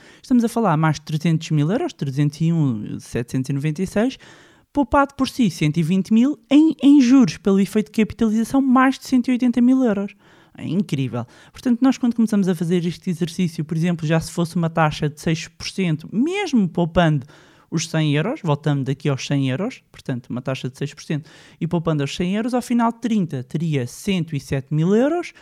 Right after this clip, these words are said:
dos quais poupou trinta e seis mil euros e os juros do fermentinho foram setenta mil.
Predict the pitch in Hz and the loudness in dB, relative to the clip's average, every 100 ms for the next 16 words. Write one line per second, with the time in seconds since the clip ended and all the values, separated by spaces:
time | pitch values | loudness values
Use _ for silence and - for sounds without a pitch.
0 | - _ 208 254 - 311 247 135 - _ | -20 _ -6 -6 -4 -2 -2 -2 -8 _
1 | - 330 - 254 233 151 - - _ _ | -2 -2 2 6 6 6 -2 -20 _ _
2 | _ - 349 453 415 285 - 202 175 185 | _ -2 -2 -2 -6 -6 -2 -2 0 0
3 | 202 262 339 339 - 226 262 214 226 294 | 0 0 -2 -6 -6 2 2 4 2 0
4 | 269 240 233 247 247 254 262 277 262 - | -2 -2 0 0 2 0 -2 0 0 0
5 | 269 240 277 247 202 202 | -2 0 4 4 2 -2